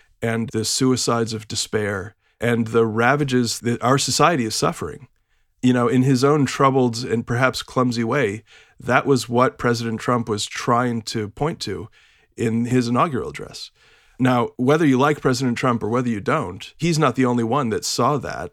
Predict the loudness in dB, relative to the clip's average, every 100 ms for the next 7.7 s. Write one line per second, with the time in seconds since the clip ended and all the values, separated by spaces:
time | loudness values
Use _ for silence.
0 | -10 -6 0 0 0 -8 -16 _ _ -2
1 | 0 2 -2 -4 -6 -4 0 0 0 -2
2 | -2 0 -2 -4 -6 -8 -8 -6 -4 -4
3 | -6 -6 -6 -6 -6 -6 -6 -8 -8 -8
4 | -8 -6 -8 -14 -16 -20 _ _ _ _
5 | _ -4 -2 0 -2 -2 0 0 2 0
6 | -4 -8 -4 -4 -2 0 0 2 0 2
7 | 2 0 -2 -8 -8 -12